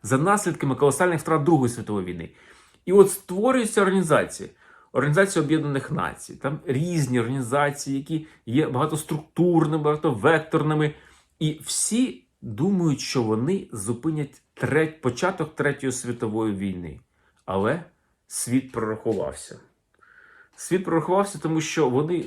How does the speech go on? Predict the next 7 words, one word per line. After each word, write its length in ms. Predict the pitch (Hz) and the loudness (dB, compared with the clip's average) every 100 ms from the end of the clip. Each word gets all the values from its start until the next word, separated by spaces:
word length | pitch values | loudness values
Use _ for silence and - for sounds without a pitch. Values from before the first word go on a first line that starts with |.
| 131 | -4
е, 60 | |
в 120 | 123 | -4
світі 300 | 117 165 165 | -4 -6 -6
створили 400 | 147 - 151 143 | -6 -4 -2 -2
правила, 680 | 139 143 165 190 139 110 101 - _ _ - | -2 0 0 2 0 0 -2 -8 _ _ -12
які 560 | 117 113 170 165 127 _ _ - | -10 -10 -8 -10 -10 _ _ -10
держави 640 | 107 117 117 147 139 123 | -6 -4 -2 -2 -2 -6